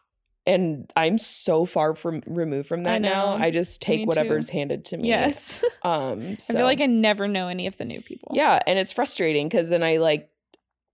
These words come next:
Speaker 1: I feel like a lame-o and I don't love it 'cause the stuff that's most popular is never gonna be the best.
Speaker 2: Yeah.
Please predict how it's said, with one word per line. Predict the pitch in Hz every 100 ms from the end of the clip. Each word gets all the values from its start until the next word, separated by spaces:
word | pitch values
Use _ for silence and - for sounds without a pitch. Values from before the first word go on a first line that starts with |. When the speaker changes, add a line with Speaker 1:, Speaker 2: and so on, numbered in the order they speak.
| _
Speaker 1:
I | 156
feel | 160 165
like | 165
a | 156
lame-o | 156 165 170 165 -
and | 156 156
I |
don't | 165 160 -
love | 156 160
it | 156
'cause | 220
the | 208
stuff | - 240
that's | 320 -
most | 185 185 -
popular | 160 156 175 175
is | 160
never | 160
gonna | 165
be | 156 160
the | 151
best. | 120 139 - 214
Speaker 2:
Yeah. | 208 160 165